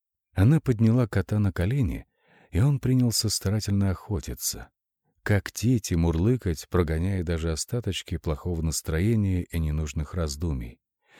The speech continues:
выстраивая своё собственное убежище для тех, кого он любит.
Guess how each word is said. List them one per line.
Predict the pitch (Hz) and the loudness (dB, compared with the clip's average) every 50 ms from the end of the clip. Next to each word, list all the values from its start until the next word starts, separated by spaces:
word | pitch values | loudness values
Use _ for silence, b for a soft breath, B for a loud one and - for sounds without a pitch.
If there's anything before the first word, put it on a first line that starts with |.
| B B B | B B B
выстраивая | 92 95 113 107 - - 135 147 143 135 131 123 127 123 120 | 4 4 4 4 2 0 0 2 2 2 2 4 4 4 4
своё | - - - 104 107 117 123 120 | 2 2 0 2 2 2 2 2
собственное | 110 - - - 127 120 101 - - - 95 90 85 85 85 80 80 76 - | 2 0 0 0 2 0 0 0 -4 -4 -2 0 2 2 2 0 0 -2 -2
убежище | - 87 78 71 73 95 117 123 107 110 107 95 - - - 98 | -2 -2 -2 0 2 2 2 4 2 0 -2 -2 -4 -4 -4 -4
для | 78 71 71 71 67 | -2 -2 -4 -4 -4
тех, | - - - 101 113 127 113 - _ _ | -6 -6 -4 -2 -2 -2 -2 -6 _ _
кого | - - 71 65 69 76 | -4 -4 -2 -2 -2 -4
он | 76 71 65 | -4 -4 -4
любит. | 62 62 60 55 55 57 - - - | -6 -6 -8 -10 -12 -14 -16 -18 -20